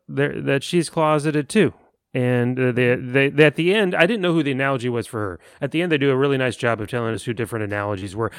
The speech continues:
I kinda picked up on Tennessee Williams when I read it in the floppies. I didn't know about Huckleberry Hound being Faulkner until I read th-, this collected edition. And for that character that was closeted and, and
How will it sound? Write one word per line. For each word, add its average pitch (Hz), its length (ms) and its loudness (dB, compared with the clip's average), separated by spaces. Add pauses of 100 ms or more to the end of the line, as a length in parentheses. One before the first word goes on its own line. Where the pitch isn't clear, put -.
I 139 120 2
kinda 190 240 0
picked 143 260 0
up 139 140 0
on 127 100 -2
Tennessee 131 300 -4
Williams 127 420 -4
when 117 140 -4
I - 20 -2
read 120 220 -2
it 120 80 -2
in 113 80 -4
the 104 80 -6
floppies. 135 560 -4
I 151 80 4
didn't 180 180 0
know 135 160 4
about 117 400 0
Huckleberry 107 400 -2
Hound 101 300 -4
being 95 180 -6
Faulkner 107 420 -4
until 98 260 -6
I 95 40 -6
read 95 320 -8
th-, 120 140 -12
this 107 180 -6
collected 98 340 -8
edition. 101 460 -8
And 110 180 -4
for 120 200 -2
that 131 320 -2
character 123 420 -2
that 110 100 -4
was 98 120 -6
closeted 110 580 -4
and, 101 240 -8
and 95 340 -10